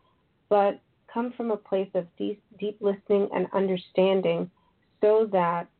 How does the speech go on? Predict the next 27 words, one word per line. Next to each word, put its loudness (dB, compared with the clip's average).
um, -4
you -6
can -6
come -4
to -2
an 4
agreement 2
that 2
works -8
for -2
all. -4
So 2
the 0
last 0
part 2
of 0
that, 2
to -2
overcome -2
people -2
pleasing, -2
tell 4
us 0
what 0
to -4
do 2
now, 2